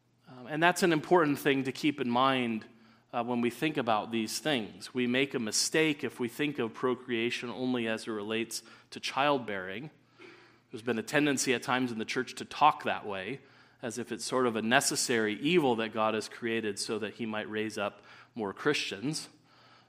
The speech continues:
Um, it's not that. That's not how God has made it. It is to be enjoyed. But the world makes another mistake about it when they think that physical intimacy is only about personal enjoyment, divorced from love and marriage and family.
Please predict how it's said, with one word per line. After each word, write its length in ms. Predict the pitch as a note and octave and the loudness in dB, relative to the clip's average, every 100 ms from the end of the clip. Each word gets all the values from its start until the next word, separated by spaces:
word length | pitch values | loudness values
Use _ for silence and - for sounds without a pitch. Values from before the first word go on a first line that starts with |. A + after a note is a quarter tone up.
| _ - | _ -16
Um, 540 | A2+ A2 G#2+ G#2+ A2 - | -12 -12 -12 -12 -14 -8
it's 160 | C3+ - | -6 4
not 280 | E3+ E3+ A#2+ | 4 4 2
that. 280 | G2+ F#2+ - | -2 -4 -8
That's 240 | A#2 A2+ | -8 -4
not 240 | C3 B2+ - | 0 0 2
how 140 | A#2 | -2
God 260 | G#2 G#2+ G#2 | 0 -2 -2
has 160 | G2 | -4
made 160 | A2 G#2+ | -4 -2
it. 80 | G#2+ | -2
It 120 | B2 | 0
is 200 | C#3 C3+ | 0 -2
to 100 | B2 | -6
be 160 | A2+ G#2+ | -6 -6
enjoyed. 480 | G#2 A2+ G#2+ F#2+ - - - - | -6 -4 -4 -4 -10 -18 -20 -6
But 140 | - C3 | -4 0
the 80 | C3 | 10
world 340 | F3 G3 C#3 | 12 12 10
makes 300 | C3 C3 - | 4 2 2
another 280 | C3 E3+ E3+ | 4 6 6
mistake 540 | B2 A2 - A2 A2 | 4 0 -2 -2 -2
about 320 | G#2+ G2+ A2 | -4 0 0
it 100 | B2 | 0
when 140 | A#2 A2+ | -2 -4
they 100 | A2+ | -4
think 360 | - B2 A#2 | -2 -2 -2
that 340 | A#2+ A2 G#2 - | -4 -4 -6 -4
physical 460 | C3 A#2 A#2 A2+ | -2 -2 -4 -4
intimacy 580 | A#2 A#2+ A#2 A2+ - A#2+ | -2 -4 -4 -6 -4 -4
is 140 | A2+ A#2 | -2 0
only 300 | D3 C#3 G#2+ | 2 2 0
about 340 | G2+ F#2 - | -2 -6 -8
personal 460 | - G#2+ - G2+ G2+ | -8 -6 -8 -8 -10
enjoyment, 560 | G2 G#2 G#2 G#2 G2+ - - - - | -8 -8 -6 -8 -12 -16 -20 -14 -8
divorced 480 | G#2+ A#2 B2 - | 0 2 2 0
from 240 | - G#2 G#2 | -4 -4 0
love 240 | G#2+ G2+ | 0 -2
and 160 | G2+ G2+ | -4 -6
marriage 500 | G#2+ G#2 G2+ G2+ - _ _ - | -4 -4 -4 -8 -14 _ _ -16
and 160 | A2 G2 | -16 -10
family. 600 | - G#2+ G2 F#2+ F#2+ | -6 -6 -6 -10 -16